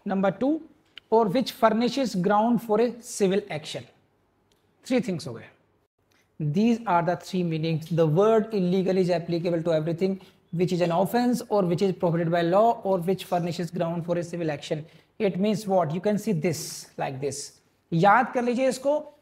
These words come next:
और मैं, नाइंटी नाइन पॉइंट नाइन परसेंट इस स्लाइड को याद कर लीजिए, आपके क्वेश्चन सब हो जाएंगे। समझने वाली बात अलग है, But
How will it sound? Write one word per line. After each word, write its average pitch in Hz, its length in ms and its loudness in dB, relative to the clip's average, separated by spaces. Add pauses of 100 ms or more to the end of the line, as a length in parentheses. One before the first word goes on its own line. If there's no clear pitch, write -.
(120)
और 240 100 6
मैं, 214 400 2
नाइंटी 247 500 4
नाइन 294 300 2
पॉइंट 269 400 -2
नाइन 294 240 2
परसेंट 277 480 0
इस 285 200 -2
स्लाइड 233 240 2
को 262 60 -2
याद 233 240 2
कर 226 100 -2
लीजिए, 226 180 0
आपके 226 160 -2
क्वेश्चन 233 240 -4
सब 233 180 -2
हो 185 80 0
जाएंगे। 123 360 -4 (840)
समझने 208 380 2
वाली 240 140 2
बात 233 180 2
अलग 220 180 4
है, 302 260 -6 (200)
But 233 220 2